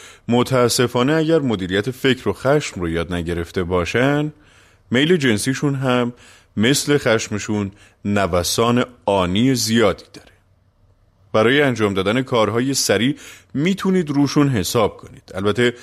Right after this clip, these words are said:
اگر باز عرض کردم مدیریت فکر و خشم رو یاد گرفته باشن. یه نکته دیگه،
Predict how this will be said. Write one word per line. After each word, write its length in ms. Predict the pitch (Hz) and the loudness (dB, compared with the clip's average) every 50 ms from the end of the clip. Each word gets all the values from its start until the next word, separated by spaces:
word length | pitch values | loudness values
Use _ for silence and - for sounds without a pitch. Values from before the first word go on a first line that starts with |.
| - - - _ _ - | -20 -20 -20 _ _ -4
اگر 340 | 104 120 127 139 143 139 | -2 0 2 4 4 4
باز 380 | 135 127 110 98 101 104 104 104 | 4 2 0 -2 0 0 0 0
عرض 240 | 104 101 104 - - | 0 0 -2 -2 -6
کردم 340 | - 92 80 76 - - - _ 101 | -8 -8 -8 -8 -14 -20 -20 _ -6
مدیریت 520 | 107 117 113 113 104 110 120 120 - 131 | -4 -2 0 0 2 2 2 2 0 -2
فکر 400 | 120 - 143 147 147 - - 110 | -4 0 2 2 2 2 0 -2
و 80 | 104 92 | -2 -2
خشم 400 | - - 104 110 117 113 - - | 0 0 0 0 0 -2 -4 -4
رو 140 | 113 117 117 | -2 -2 0
یاد 380 | 110 110 113 110 98 80 - | 2 2 2 2 2 0 -2
گرفته 380 | - - 90 - - - - 92 | -10 -18 -18 -20 -20 -20 -20 -20
باشن. 300 | 87 - - - - - _ _ _ _ _ _ _ _ _ _ _ _ _ _ _ _ _ _ _ _ _ _ _ _ - - _ - - _ _ _ _ _ - - - _ - - | -20 -20 -20 -20 -20 -20 _ _ _ _ _ _ _ _ _ _ _ _ _ _ _ _ _ _ _ _ _ _ _ _ -20 -20 _ -20 -20 _ _ _ _ _ -20 -20 -20 _ -2 2
یه 80 | 127 | 2
نکته 240 | 139 139 117 123 135 | 4 4 4 2 2
دیگه، 240 | 127 120 135 135 | 2 4 2 2